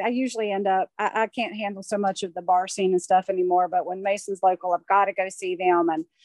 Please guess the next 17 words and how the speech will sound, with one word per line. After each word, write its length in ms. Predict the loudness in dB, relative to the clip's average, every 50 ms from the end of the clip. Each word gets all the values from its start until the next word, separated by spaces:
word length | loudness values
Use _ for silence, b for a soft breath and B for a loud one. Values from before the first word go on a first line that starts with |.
| b b b
I 80 | 2
love 300 | 4 6 8 8 6 6
seeing 340 | 4 0 0 2 2 2 4
new 140 | 4 4 2
bands 480 | 2 2 2 4 4 2 2 0 0 -2
that 200 | -2 -2 -2 -2 _
they 280 | -4 -2 0 0 2 2
may 200 | 0 0 0 0
open 300 | 0 -2 -4 -6 -12 -6
for 340 | 0 2 2 2 2 2 0 0 -2
or 180 | -4 -6 -6 -6
that 140 | -8 -8 -4
may 200 | -2 0 2 2 2
open 220 | 2 0 -4 -8
for 160 | -8 -8 -10 -8
them, 320 | -4 -2 0 2 2 2
but 200 | 2 2 0 0